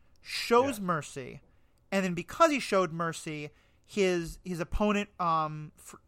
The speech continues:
Speaker 1: from the Tai-, from the Miguel, uh, uh, Miyagi-Do
Speaker 2: Mi-,
Speaker 1: school,
Speaker 2: Miyagi-Do.
Speaker 1: who is Robbie, who happens to be Johnny's son, layers on layers and layers here, um, attacks, attacks him when he's, his back is turned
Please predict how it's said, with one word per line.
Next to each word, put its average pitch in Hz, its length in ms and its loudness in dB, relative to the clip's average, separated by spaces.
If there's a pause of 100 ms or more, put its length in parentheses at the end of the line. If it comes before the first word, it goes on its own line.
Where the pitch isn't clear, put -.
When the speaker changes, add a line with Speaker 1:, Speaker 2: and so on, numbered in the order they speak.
(120)
Speaker 1:
from 185 460 0
the 160 340 2
Tai-, 170 300 -2
from 180 340 0
the 165 120 0
Miguel, 151 440 -2
uh, 143 240 -4 (140)
uh, 156 200 0
Miyagi-Do 170 520 4
Speaker 2:
Mi-, 302 40 2
Speaker 1:
school, - 160 -6
Speaker 2:
Miyagi-Do. 101 400 -4 (220)
Speaker 1:
who 208 160 2
is 208 180 4
Robbie, 175 340 6
who 170 120 -4
happens 156 340 -4
to 151 60 -10
be 147 360 -8 (240)
Johnny's 151 320 -2
son, 233 480 4 (180)
layers 165 360 -2
on 156 100 -6
layers 139 260 -4
and 147 100 -10
layers 247 320 0
here, 147 300 -6 (440)
um, 165 460 2
attacks, - 720 2 (100)
attacks 196 400 4
him 185 160 -2
when 170 100 -2
he's, 160 300 -4
his 170 140 -12
back 311 280 2
is 190 100 -4
turned 143 500 -12